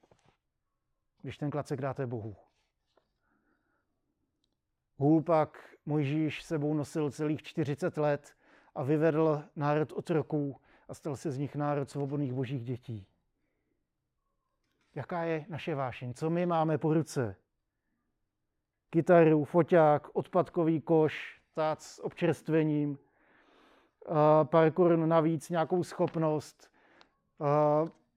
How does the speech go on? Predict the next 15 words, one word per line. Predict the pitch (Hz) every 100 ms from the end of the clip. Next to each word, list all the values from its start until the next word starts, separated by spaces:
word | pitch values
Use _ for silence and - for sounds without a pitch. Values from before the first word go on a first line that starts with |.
| _
nebo | 160 151 151
třeba | - 160 156
mobil. | 160 151 160 147 151 180 _ _ _ _ _ _ _ _ _
Dejme | 143 151 170
to | 185
Bohu | 147 160 143 127 127 _ _ _ _ _ _ _ _ _ _ _ _ _
a | 143 147
on | 151
skrz | - 170 147
to | 165
může | 156 139
udělat | 143 143 143
něco | 139 127 151
naprosto | 135 147 - 170
úžasného. | 160 127 127 - 131 123 113 98